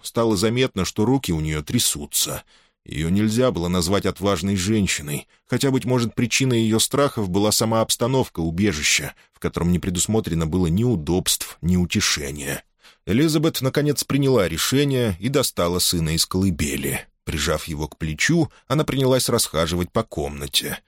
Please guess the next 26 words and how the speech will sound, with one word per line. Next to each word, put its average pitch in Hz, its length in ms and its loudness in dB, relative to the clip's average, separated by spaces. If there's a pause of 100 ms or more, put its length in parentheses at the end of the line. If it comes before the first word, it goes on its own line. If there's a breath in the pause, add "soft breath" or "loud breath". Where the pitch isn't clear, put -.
(340)
Ее 98 260 0
мать 139 360 0
немедленно 117 540 2
поднялась 82 460 0
с - 140 2
места 117 640 0
и 131 80 -6
подложила 104 500 2
платочек - 600 -2
под 85 140 -4
головку 92 460 0
ребенка 76 640 -2
на 82 140 -4
тот 90 180 -2
случай, 110 380 0
если 82 240 -2
он 85 160 -2
срыгнет 80 460 -2
молоко. 80 600 -2 (1000 loud breath)
«Тебе 110 280 0
не 117 140 2
нужно 107 480 2
идти - 280 0
со 95 200 2
мной, 80 240 2
мама», 85 480 2